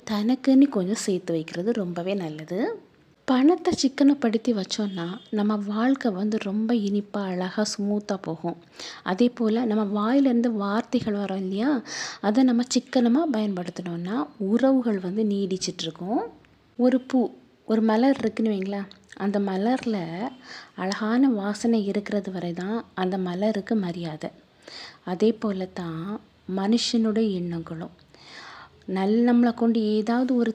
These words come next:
தேவை ஒருத்தங்களுக்கு இருக்கு அப்படின்னா, நமக்கு ஆட்டோமேட்டிக்காவே மரியாதை வந்துரும், மதிப்பு வந்துரும், எல்லாமே வந்துரும். அந்த தேவைகள் முடிஞ்ச பிறகு அந்த மதிப்பு, மரியாதை எல்லாம் காணாம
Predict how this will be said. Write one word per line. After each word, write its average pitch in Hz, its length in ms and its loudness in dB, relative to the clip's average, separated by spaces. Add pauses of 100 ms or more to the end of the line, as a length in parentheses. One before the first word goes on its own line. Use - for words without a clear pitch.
(100)
தேவை 247 440 4
ஒருத்தங்களுக்கு 208 720 -2
இருக்கு 214 520 0
அப்படின்னா, 175 480 -4 (400)
நமக்கு 185 320 -4
ஆட்டோமேட்டிக்காவே 208 840 -4
மரியாதை 185 480 -4
வந்துரும், 202 400 -4 (160)
மதிப்பு 185 520 -4
வந்துரும், 202 200 -4
எல்லாமே 175 400 -4
வந்துரும். 170 340 -6 (720)
அந்த 208 200 4
தேவைகள் 285 600 6
முடிஞ்ச 247 540 6
பிறகு 202 680 -2
அந்த 185 220 -4
மதிப்பு, 185 500 -2
மரியாதை 180 500 -2
எல்லாம் 196 200 -4 (140)
காணாம 240 640 2